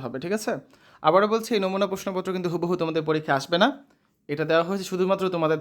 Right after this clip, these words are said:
ধারণা নেওয়ার জন্য। তো দেখো শিক্ষার্থীরা, আমাদের পনেরোটা এমসিকিউ বা বহু নির্বাচনী প্রশ্ন এক্ষেত্রে ছিল। প্রথম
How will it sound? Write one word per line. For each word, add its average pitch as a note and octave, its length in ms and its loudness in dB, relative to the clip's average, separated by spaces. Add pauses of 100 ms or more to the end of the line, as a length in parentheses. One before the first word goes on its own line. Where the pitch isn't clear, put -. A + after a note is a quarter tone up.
ধারণা D3 320 2
নেওয়ার A#2+ 220 0
জন্য। A2+ 160 -10 (260)
তো D#3+ 120 -12
দেখো F3+ 220 -2
শিক্ষার্থীরা, G#3+ 400 0 (460)
আমাদের E3 320 -2 (200)
পনেরোটা G#3 420 2 (220)
এমসিকিউ F#3+ 400 -10
বা F3 140 0
বহু E3+ 160 -4
নির্বাচনী F3 380 -8
প্রশ্ন E3 180 -10
এক্ষেত্রে E3 360 -8
ছিল। D#3+ 140 -8 (1000)
প্রথম G3+ 200 0